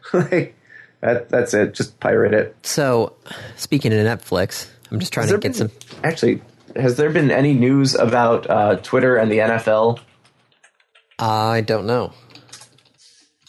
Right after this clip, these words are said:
Speaker 1: 'Cause they've been doing it, right? Every
Speaker 2: Yeah.
Speaker 1: Thursday, they've been streaming the, the football game. Just trying to see if there's any news about it. <laughs> Everything on the front page of Google when you search is how to watch it.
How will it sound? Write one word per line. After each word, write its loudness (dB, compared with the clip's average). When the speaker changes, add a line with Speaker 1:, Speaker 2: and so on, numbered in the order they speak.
Speaker 1:
'Cause 2
they've 2
been 4
doing 2
it, 0
right? 2
Every 2
Speaker 2:
Yeah. -2
Speaker 1:
Thursday, 0
they've 2
been 2
streaming 2
the, 4
the 4
football 2
game. 0
Just -14
trying 0
to 2
see -2
if 0
there's 0
any 4
news 4
about 0
it. 0
<laughs> 0
Everything 2
on 4
the 4
front 2
page 2
of 2
Google 4
when 4
you 4
search 0
is 2
how 2
to 2
watch 2
it. -4